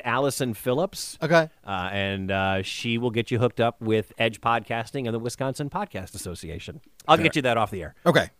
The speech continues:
Speaker 2: Very nice.
Speaker 1: <laughs>
Speaker 2: Um, like, like I said, uh, about forty minutes ago, uh, I wanted to <laughs> This is,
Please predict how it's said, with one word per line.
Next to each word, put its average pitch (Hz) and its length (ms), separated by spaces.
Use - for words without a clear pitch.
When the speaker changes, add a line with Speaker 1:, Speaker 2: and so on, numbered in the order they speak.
Speaker 2:
Very 139 180
nice. 113 340
Speaker 1:
<laughs> 143 260
Speaker 2:
Um, 139 680
like, 220 280
like 185 180
I 185 80
said, 160 480
uh, 135 200
about 135 280
forty 127 260
minutes 123 280
ago, 107 220
uh, 131 40
I 147 160
wanted 220 320
to 180 80
<laughs> - 0
This 415 140
is, 294 160